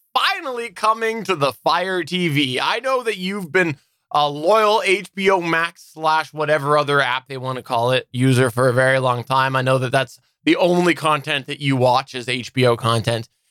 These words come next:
And I know that you also only use Fire T V. So I'm pleased to tell you that six months after the H B O Max launch,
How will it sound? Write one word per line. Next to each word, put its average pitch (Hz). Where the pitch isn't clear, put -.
And 139
I 143
know 151
that 160
you 151
also 151
only 143
use 127
Fire 131
T 135
V. 127
So 156
I'm 147
pleased 254
to 233
tell 165
you 127
that 151
six -
months 370
after 240
the 175
H 208
B 202
O 214
Max 175
launch, 139